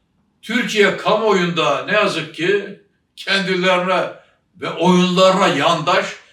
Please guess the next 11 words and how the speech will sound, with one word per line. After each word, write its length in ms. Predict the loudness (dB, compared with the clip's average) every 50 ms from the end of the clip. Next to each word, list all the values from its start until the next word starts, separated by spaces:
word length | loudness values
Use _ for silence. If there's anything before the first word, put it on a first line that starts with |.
| _ _ _
bir 300 | _ -6 -2 -2 -2 -2
takım 540 | -2 -6 -6 -6 -6 -6 -6 -8 -12 -16 -20 _ _ _ _ _
insanlar 760 | -8 -6 -6 -6 -6 -6 -6 -6 -6 -4 0 0 0 0 0
oluşturdular. 1120 | -2 -4 -6 -6 -8 -10 -12 -14 -14 -14 -14 -14 -14 -12 -12 -10 -10 -12 -14 -16 -20 -20 -20 -20 _ _ _ _ _ _ _ _ _ _ _ _ _ _ _ _ _ _ _ _ _ _ _ _ _ _ _ _ _ _ _ _ _ _ _ _ -20 -20 -20 _ _ _ _ _ _
Bu 380 | -20 -12 -8 -6 0 2 4
arada 680 | 4 6 4 4 4 4 4 2 2 0 -2 -6 -10 -16 -20 _ _ _ _ _ _ _ _
yine 380 | -6 -2 0 2 2 4 4 4 4 4 4 2 0 -4 -10 -18 -20 _ _ _ _
onların 600 | -10 -6 -2 2 2 4 4 2 2 0 -2 0
böyle 340 | 2 4 4 4 4 2 2
bir, 280 | 2 2 2 0 -2
e, 520 | -4 -2 -2 -2 -2 -4 -6 -8 -10 -12